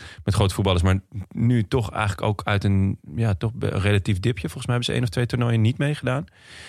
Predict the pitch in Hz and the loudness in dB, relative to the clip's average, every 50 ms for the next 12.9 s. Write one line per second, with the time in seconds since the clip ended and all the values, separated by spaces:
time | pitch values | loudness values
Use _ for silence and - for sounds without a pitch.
0 | - - - - - _ 120 117 113 113 113 110 110 107 104 104 101 101 98 95 | -20 -20 -20 -20 -6 _ 0 2 4 4 4 4 4 4 4 4 4 4 6 6
1 | 95 92 92 90 90 90 90 95 - - - 98 98 117 107 87 78 82 90 98 | 6 6 6 6 4 4 2 2 0 0 2 2 4 4 4 2 2 4 6 6
2 | 107 110 104 98 92 87 90 90 90 92 95 95 98 101 110 131 135 123 110 - | 6 6 6 6 6 6 6 4 4 2 2 2 4 4 4 4 4 2 2 2
3 | 160 220 302 - - - - _ _ _ _ _ _ - - - _ _ - 139 | 0 0 0 -2 -4 -8 -10 _ _ _ _ _ _ -20 -20 -20 _ _ -2 0
4 | 127 123 120 123 139 131 123 117 104 110 - - 135 - - - - 110 95 87 | 2 2 0 -2 -4 -6 -4 -2 0 0 0 0 -2 -4 -4 0 2 2 2 2
5 | - - - 98 92 85 - - 95 87 82 - 95 87 95 92 101 120 123 107 | 0 0 2 2 2 2 2 2 2 2 2 2 2 4 4 4 4 4 2 0
6 | - - - 87 85 87 90 98 107 131 - _ _ _ _ _ _ _ _ _ | 0 0 2 4 4 4 4 2 0 -2 -6 _ _ _ _ _ _ _ _ _
7 | _ _ _ _ _ - 92 90 92 90 87 80 - - 87 90 92 90 87 85 | _ _ _ _ _ -2 0 2 2 2 2 0 0 -2 2 4 4 6 6 4
8 | 80 - 98 95 95 95 90 - 101 87 - 90 92 101 - 147 - - 135 131 | 4 2 2 2 2 2 2 2 2 4 4 4 4 4 2 0 0 0 0 0
9 | - 135 147 170 - - - - - - - - _ - 92 92 90 90 95 101 | 0 -2 -2 -4 -6 -10 -18 -20 -20 -20 -20 -14 _ 0 2 2 4 4 2 2
10 | 104 95 104 85 - 107 101 95 90 - - 95 90 87 87 85 85 85 82 80 | 2 2 2 2 2 2 2 2 2 4 4 4 4 6 6 6 4 6 6 6
11 | 85 95 90 85 - 113 113 135 160 180 185 - - _ _ - - 107 98 - | 6 6 4 4 2 2 2 2 0 0 -4 -6 -12 _ _ -4 -4 -2 -2 -2
12 | - - - - 147 165 151 113 104 98 95 98 98 107 107 110 113 | -6 -4 -2 -2 0 0 2 2 2 2 2 2 2 2 2 2 2